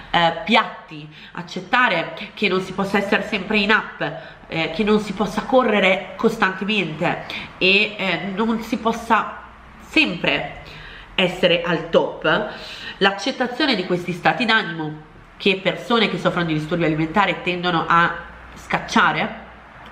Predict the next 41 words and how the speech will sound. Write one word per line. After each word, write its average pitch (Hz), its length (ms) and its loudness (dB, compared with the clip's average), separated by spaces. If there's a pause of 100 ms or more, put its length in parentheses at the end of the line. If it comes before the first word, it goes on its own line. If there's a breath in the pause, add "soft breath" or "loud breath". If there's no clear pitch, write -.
(140)
e 180 160 0
a 165 140 4
mettere 170 320 2
a 165 40 0
tacere, 156 580 2 (840 loud breath)
e 254 260 2
anche, 196 600 0
eh, 160 220 0
eventualmente 190 840 2
una 190 200 2
terapia 175 580 0
che - 80 -14
possa 151 240 -6
essere 165 300 0
comunque 160 320 -2
sia 185 260 2
anche 151 260 -8
farmacologica, 160 680 -2
perché 160 380 -4
ragazzi, - 580 -2
eh, - 560 -4 (140)
non 226 180 4
c'è 214 160 0
da 208 80 4
vergognarsi. 156 800 -2 (280 loud breath)
Io 202 140 4
per 156 120 0
esempio 185 320 2
c'è 165 140 -6
stato - 220 -4
un 151 140 -4
certo 160 280 -6
periodo 160 260 -2
di 208 140 0
tempo 170 260 0
in 156 140 0
cui 156 120 0
ho 147 60 0
assunto 165 300 -2
il 151 60 0
Prozac, - 520 -4